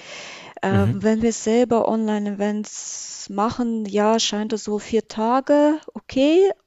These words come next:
Speaker 1: und das waren vier bis sechs Wochen intensiver Arbeitszeit, die man in den, also investiert hat vorhin, von
Speaker 2: Mhm.
Speaker 1: mehreren Personen. Das kann, können sich natürlich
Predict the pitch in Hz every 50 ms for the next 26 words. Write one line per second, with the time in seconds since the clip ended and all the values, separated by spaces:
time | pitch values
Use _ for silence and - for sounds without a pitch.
0 | _ - - 233 240 240 247 240 233 - - - - - 214 202 - - - 208
1 | 208 226 247 247 240 233 - - 254 254 247 240 226 - - 220 208 - - -
2 | - - 214 214 226 - - 233 220 220 - 247 240 233 - 220 208 202 - 214
3 | 220 226 214 220 214 208 - - - 196 196 196 202 202 196 - - - - 185
4 | 190 202 - - - - - - _ _ - - 190 190 185 180 180 180 - -
5 | 196 190 - 302 - _ _ _ - 190 196 - - 196 180 175 185 - - -
6 | - 190 - - - - 196 190 - - - - - 220 208 180 156 147 - -
7 | _ _ - - - - - - - - - 196 196 196 214 214 226 226 233 -
8 | 208 196 185 - 185 185 - - 185 180 180 175 - - 185 175 208 - - -
9 | 208 208 214 208 - - - 226 226 226 214 214 208 - 202 190 - - 226 214
10 | 214 -